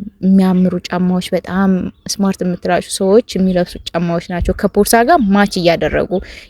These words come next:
ያው ያያችኋቸው ናቸው አይደለ? ታያቸዋላችሁ። እ፣ አርቲስቶች ምናምን ይለብሷቸዋል።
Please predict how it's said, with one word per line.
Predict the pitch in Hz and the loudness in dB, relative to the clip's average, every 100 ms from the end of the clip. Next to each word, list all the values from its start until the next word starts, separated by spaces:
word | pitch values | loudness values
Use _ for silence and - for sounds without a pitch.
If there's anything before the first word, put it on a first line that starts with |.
| - | 2
ያው | 214 | 4
ያያችኋቸው | 180 156 131 - 180 170 - 180 165 - 170 | 6 4 2 -2 -4 -4 -4 -8 -8 -6 -6
ናቸው | 160 170 _ 175 | -4 -8 _ -4
አይደለ? | 170 180 220 311 _ - | -2 0 0 -2 _ -2
ታያቸዋላችሁ። | 220 226 226 - 190 180 180 - 190 - - - - _ | 2 2 0 0 0 0 -2 -2 -10 -12 -16 -20 -20 _
እ፣ | - 170 | -4 -2
አርቲስቶች | 170 - - - | 0 -4 -8 -6
ምናምን | 185 180 247 | -2 2 2
ይለብሷቸዋል። | 170 196 - - 170 - 165 | 2 0 -2 -6 -6 -2 0